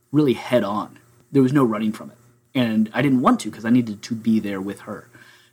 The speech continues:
And so in those moments where I'm just sitting there, sitting reading about someone else's trauma, it felt good to, to have to process along with the characters, uh, process different things, but process trauma. And I just found it a, a really,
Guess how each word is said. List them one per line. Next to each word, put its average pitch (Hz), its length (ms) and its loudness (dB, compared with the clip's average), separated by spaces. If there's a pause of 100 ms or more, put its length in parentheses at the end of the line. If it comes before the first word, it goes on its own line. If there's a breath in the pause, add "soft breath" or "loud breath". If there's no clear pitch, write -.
(140 soft breath)
And 120 160 2
so 110 400 2
in 147 120 4
those 135 140 4
moments 117 280 0
where 104 80 -2
I'm 101 60 -2
just 98 160 -6
sitting 113 240 2
there, 98 320 -6 (300)
sitting 113 340 2
reading 135 380 4
about 123 420 -2
someone 117 240 0
else's 101 260 -8
trauma, 127 420 -2 (640 loud breath)
it 147 180 2
felt 143 480 0
good 143 400 0 (200)
to, 113 600 4 (120)
to 131 180 2
have 123 160 -2
to 113 80 -4
process - 760 -2 (180)
along 113 320 2
with 113 200 0
the 101 60 -12
characters, - 680 -10
uh, 101 160 -4
process 127 320 -2
different 160 300 0
things, 101 180 -6
but 98 200 -8
process 110 380 -6
trauma. 120 460 -8 (280)
And 120 80 -2
I 120 40 -2
just 120 120 -4
found 123 200 0
it 87 100 -4
a, 95 120 -4 (460)
a 110 40 0
really, 117 420 2